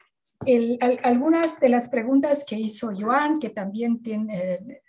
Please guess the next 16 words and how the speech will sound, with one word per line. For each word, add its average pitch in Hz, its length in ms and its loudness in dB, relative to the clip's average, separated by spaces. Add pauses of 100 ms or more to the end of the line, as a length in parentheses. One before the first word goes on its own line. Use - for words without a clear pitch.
(140)
reflejan 214 480 -2
directamente 220 680 0
el 208 120 -2
libro, 247 320 2
es, 226 260 -4 (420)
eh, 202 520 -2
sí, 311 280 0
el 202 120 2
extractivismo 262 680 -4
no 254 180 4
comienza 269 540 2
en 214 120 -2
el 196 120 -4
Perú 254 480 -4
con 185 800 -6
Fujimori, 220 600 2